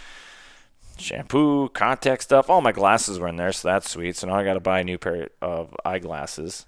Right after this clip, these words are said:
Super awesome. Yeah, so bonehead move for sure. And, you know, I, I'm sure someone snagged that thing, like, the moment we drove off, knowing the Roseville, Minnesota area and around the mall, the riffraff that hangs around there.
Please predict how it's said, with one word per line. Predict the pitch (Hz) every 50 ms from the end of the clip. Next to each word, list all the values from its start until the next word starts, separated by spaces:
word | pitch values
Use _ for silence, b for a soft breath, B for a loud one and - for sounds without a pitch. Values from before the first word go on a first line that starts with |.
| _
Super | _ - - 69 - - 60 62
awesome. | 69 78 - - 90 95 95 B B B B B B B B B B B B B B B B B B B B B B B B B _ _ -
Yeah, | - 95 - - - - -
so | - - 92 92 87 90 85 B B B B B B B B B B B B B B _ _ _ - - - - - - - - - - -
bonehead | - 135 - 113 113 113 107 107
move | 113 120 127 127 117 - - -
for | - - - - 139 135 135 131 131 131 123 123 -
sure. | - - - - - - 101 85 71 - - b b b b b b b b b b -
And, | - 135 131 123
you | 123
know, | 123 104 92
I, | 78 78 123 123 - 101
I'm | 120 123
sure | 117 - - 147 117
someone | - - 117 107 98 87 82
snagged | - - - 110 104 98 87 87 90 95
that | 98 87 - -
thing, | 90 87 87 90
like, | 87 87 87 -
the | - 90
moment | 87 90 90 92 92 92 73 73
we | 87 87 82
drove | 78 - 87 85 80 78
off, | 85 - 73 69 78 82 - - b b b b b b -
knowing | - 87 90 90 87 87 85 82 76
the | - 80
Roseville, | 80 82 85 87 87 85 80 82 82 80 78 80 73 - -
Minnesota | 87 87 87 82 76 - - 85 82 80 -
area | - 87 90 87 82 82 80 85
and | 87 85
around | 85 87 85 82
the | 80 82
mall, | 82 87 87 85 78 80 87 92
the | 90 85
riffraff | 85 85 82 85 95 95 - - - 85 85 82 80 - -
that | - -
hangs | 98 95 90 90 85 85
around | 87 85 82 87
there. | 95 92 82 80 82 82